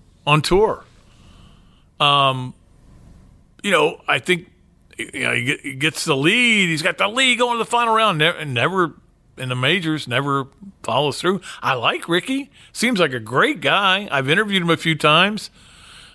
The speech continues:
Um, he's made the most out of his promotional stuff, and, I mean, nothing, I have nothing against him, but to, to four wins, this seemed like a lot for a guy who we talk about as much as we do.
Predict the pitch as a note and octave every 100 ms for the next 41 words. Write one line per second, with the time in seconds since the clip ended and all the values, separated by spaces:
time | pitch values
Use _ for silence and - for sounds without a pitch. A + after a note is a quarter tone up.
0 | - B2 B2+ A#2 C#3+ E3+ D3+ D3 D3 F3
1 | - D#3+ D3+ C#3+ C#3 C#3 C3 - - -
2 | - D3 C3+ D#3 - F3 D#3+ - F3 G3+
3 | D#3 C3+ - D3 D3 C#3 B2+ - - -
4 | _ C3+ F3 B3+ B3 F3+ F#3 A#3+ F3 A#3+
5 | C4 F#3 B2+ E3+ C#4+ - D3+ C#3+ C3+ -
6 | - - _ D3+ D3 C#3 _ - - _
7 | - D#3 D3 - D3 B2+ - - - -
8 | F#3 C4 D#3 A#3+ D4+ - - - - -
9 | - - - - - G3 A#3 A3 F#3+ G3
10 | G#2+ F3 F3 - - - C3 A#2+ C3+ C3+
11 | B2+ A#2+ A#2 A#2 - - - - - -
12 | - - - C3 B2 D#3+ F#3+ C3 A2+ G#2
13 | G2+ G#2+ - G2 F#2+ F#2 F2